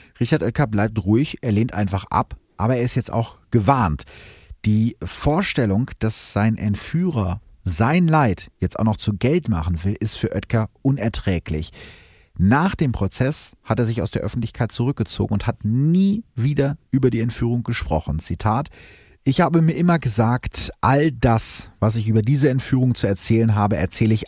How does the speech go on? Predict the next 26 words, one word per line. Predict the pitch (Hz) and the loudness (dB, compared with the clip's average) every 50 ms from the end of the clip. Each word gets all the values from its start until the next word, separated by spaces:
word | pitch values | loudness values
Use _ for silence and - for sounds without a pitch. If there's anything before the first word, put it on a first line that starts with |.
| - - | -2 0
einmal | - 123 127 131 117 92 90 98 123 143 160 - _ _ | 2 4 4 4 4 4 4 2 2 0 -2 -4 _ _
und | - 104 92 - | -2 0 2 2
das | 101 95 - | 2 0 2
vor | - 117 113 | 0 0 2
Gericht. | 107 110 98 87 71 - - - - - _ | 2 0 0 -2 -4 -4 -8 -14 -18 -10 _
Und | - - | -4 -2
das | 90 - - | -2 0 2
müsste | 117 101 - - - | 0 2 2 0 0
eigentlich | 53 80 98 101 107 117 - - | 0 0 0 0 -2 -2 -2 -2
reichen. | 85 80 82 82 - - 78 - - - - - - - - - - | -2 -2 -2 -2 -4 -6 -6 -6 -8 -14 -20 -20 -20 -20 -10 -2 2
Und | 156 165 | 4 4
alles | 151 156 165 131 | 6 6 4 4
andere, | 143 104 139 180 180 156 117 95 | 2 2 4 4 4 4 2 2
dachte | 101 101 107 - - 131 | 2 0 -2 -2 -4 -4
ich, | - 123 147 - - - _ | -4 -4 -4 -6 -8 -14 _
wird | - 113 101 - | -2 -2 0 2
nur | 110 113 135 156 165 | 2 4 4 4 4
missbraucht, | 170 156 - - - 95 92 95 117 139 - - | 2 0 -2 -2 0 2 2 2 2 0 -2 -4
um | - 92 107 | -4 -2 0
eine | 90 95 90 | 0 0 0
große | 87 - 101 117 135 147 - - - | 0 0 0 0 0 0 0 -2 -2
Anzahl | 64 110 117 - - 113 107 | 0 -2 -2 0 0 -2 -2
von | 107 - - 98 | 0 0 0 2
Menschen | 95 95 95 110 110 - - 110 | 2 2 2 2 0 -2 -2 -4
zu | - - - | -4 -4 -6
unterhalten. | - 107 - 101 92 107 113 117 120 - _ - 107 117 | -4 -2 -2 0 0 0 0 0 0 -2 _ 0 0 0